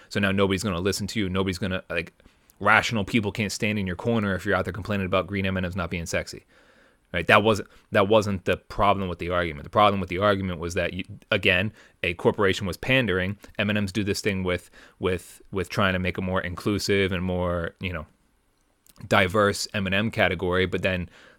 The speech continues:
The Guardian puts out an article about how they are also being sued and investigated for child slave labor in the Ivory Coast in Africa. So, like, how great are you as a company,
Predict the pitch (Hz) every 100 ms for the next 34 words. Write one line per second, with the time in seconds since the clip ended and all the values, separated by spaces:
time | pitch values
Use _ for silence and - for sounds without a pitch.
0 | _ 95 107 104 98 95 95 _ - -
1 | - 101 95 92 92 92 92 98 90 87
2 | 85 - 95 87 85 90 90 - 87 -
3 | 90 85 92 87 85 - 107 92 90 87
4 | 92 92 98 90 90 90 85 - 92 87
5 | 87 80 - - _ - 101 90 - 101
6 | 90 92 87 87 82 - _ _ - 85
7 | 87 87 85 82 90 80 82 87 80 -
8 | - _ - - _ - - - 101 95
9 | 90 87 85 85 90 _ _ _ _ _
10 | _ 101 98 - _ _ _ _ _ _
11 | - 117 101 120 101 - 110 104 90 82
12 | 67 - _ - 85 85 110 101 82 60
13 | -